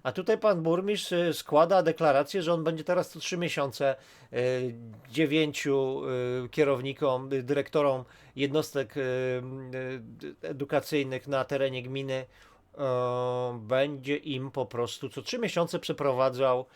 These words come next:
taką analizę, weryfikację, wer-,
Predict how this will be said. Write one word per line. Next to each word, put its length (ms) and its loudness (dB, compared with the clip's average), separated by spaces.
taką 320 0
analizę, 680 0
weryfikację, 760 0
wer-, 380 -2